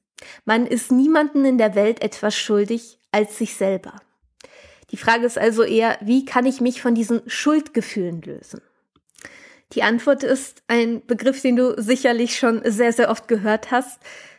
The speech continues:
Selbstliebe. Denn dass wir es anderen immer wieder recht machen, anderen gefallen wollen, ist letztendlich ein unbewusster Akt,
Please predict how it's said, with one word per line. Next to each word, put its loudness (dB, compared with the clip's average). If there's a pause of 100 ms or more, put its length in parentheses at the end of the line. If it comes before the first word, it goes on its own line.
(120)
Selbstliebe. -2 (420)
Denn 0 (260)
dass -2
wir 4
es -4
anderen 2
immer 2
wieder 0
recht 0
machen, -10 (100)
anderen 2
gefallen 2
wollen, -4
ist -4
letztendlich -2
ein 0
unbewusster 2
Akt, -4